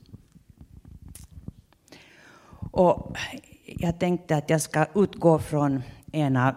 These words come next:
Bibelns minst lästa böcker. Hur vet jag det då? Jo, de första nio kapitlerna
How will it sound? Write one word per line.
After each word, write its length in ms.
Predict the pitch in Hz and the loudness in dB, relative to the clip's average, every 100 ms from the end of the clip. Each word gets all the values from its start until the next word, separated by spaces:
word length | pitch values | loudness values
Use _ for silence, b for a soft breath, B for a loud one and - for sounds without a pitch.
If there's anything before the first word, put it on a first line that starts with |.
| 160 | -2
Bibelns 600 | 151 160 139 135 131 - - | 2 2 2 0 -2 -6 -10
minst 580 | - 165 175 185 - - | 2 6 8 6 0 -4
lästa 540 | 143 143 127 - - 131 | 0 2 2 -2 -2 0
böcker. 640 | 139 143 - - - - - - - _ _ _ b b b b b b b | 0 -2 -10 -12 -10 -10 -10 -12 -18 _ _ _ b b b b b b b
Hur 100 | 202 | 8
vet 200 | 202 180 | 8 8
jag 140 | 151 | 6
det 120 | 165 | 6
då? 200 | 165 139 - - - - | 4 2 -2 -16 -20 -8
Jo, 440 | 175 185 170 123 - - - | 4 8 8 6 0 -18 -6
de 260 | 160 160 151 | 0 2 4
första 440 | 175 180 - 147 | 6 4 4 4
nio 280 | 151 151 139 | 6 6 4
kapitlerna 840 | 143 139 147 143 - 139 135 127 | 0 -2 -2 -2 -4 -2 -2 -4